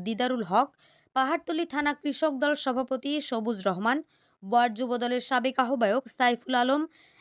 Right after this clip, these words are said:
এগারো নং ওয়ার্ড যুবদলের সাবেক সভাপতি মোহাম্মদ মুজাহিদ সওদাগর, সিনিয়র যুগ্ম আহ্বায়ক রাসেল খান সাকিব, যুবদল নেতা নূর আলম, যুবদল নেতা আবু সালেক, আশেকুল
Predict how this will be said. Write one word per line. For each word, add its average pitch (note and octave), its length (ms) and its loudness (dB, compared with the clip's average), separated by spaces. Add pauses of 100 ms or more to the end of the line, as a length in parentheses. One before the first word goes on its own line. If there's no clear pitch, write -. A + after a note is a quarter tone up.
এগারো C4+ 380 2
নং E4+ 160 0 (120)
ওয়ার্ড C4+ 260 4
যুবদলের C4+ 480 0
সাবেক C4 280 -2
সভাপতি C4+ 580 -2
মোহাম্মদ A#3+ 400 -2 (120)
মুজাহিদ A#3+ 440 -4
সওদাগর, F#3+ 520 2 (640)
সিনিয়র E4+ 440 2
যুগ্ম C#4 300 -2
আহ্বায়ক C4+ 500 4 (220)
রাসেল A#3+ 480 2
খান C#4+ 280 0 (440)
সাকিব, C4 500 0 (380)
যুবদল D#4+ 460 4
নেতা E4 340 2
নূর C#4 240 0
আলম, A#3 340 2 (400)
যুবদল A#3 400 -2
নেতা B3+ 260 -2 (160)
আবু G#3+ 260 0
সালেক, A3+ 400 0 (520)
আশেকুল E4 560 0